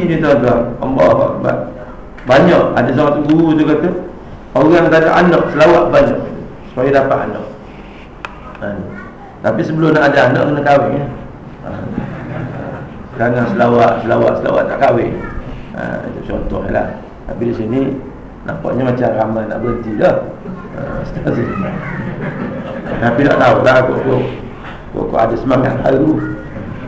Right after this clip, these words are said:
Maklumlah, suka Commonwealth lah ni, kan. Eh, suka Commonwealth lah.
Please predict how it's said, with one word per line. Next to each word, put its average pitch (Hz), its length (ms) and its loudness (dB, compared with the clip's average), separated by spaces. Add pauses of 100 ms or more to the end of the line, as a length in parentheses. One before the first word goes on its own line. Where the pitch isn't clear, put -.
Maklumlah, 120 560 2
suka 120 240 0
Commonwealth 123 480 2
lah 117 160 0
ni, 117 80 -4
kan. 135 140 2 (880)
Eh, - 80 -12
suka - 240 -6
Commonwealth 175 480 0
lah. - 60 -4